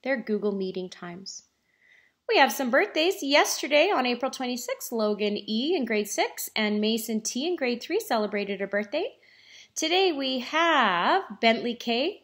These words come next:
in grade two, Jaslyn L in grade eight, and Piper P in grade one. I hope you all have a very wonderful birthday.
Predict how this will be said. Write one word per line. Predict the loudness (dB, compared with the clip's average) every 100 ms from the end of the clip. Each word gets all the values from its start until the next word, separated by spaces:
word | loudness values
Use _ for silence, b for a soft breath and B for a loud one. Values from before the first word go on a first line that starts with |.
| -6
in | -2 0
grade | 0 0 -2
two, | -2 -2 -2 -4
Jaslyn | -2 0 0 -2
L | 0 0 -2
in | -2 -4 -4
grade | -4 -2
eight, | -2 -2 -4
and | -6 -6
Piper | -6 -6 -8
P | -12 -8 -8 -8 -6
in | -4 -4 -6
grade | -8 -6 -4 -4
one. | -4 -4 -6 -12 B B -14
I |
hope | -6 -4 -4
you | -2
all | 0 0
have | 0 -2 -2
a | -8 -2
very | 2 4 2 2
wonderful | -2 -4 -6 -6 -4
birthday. | -4 -2 -4 -6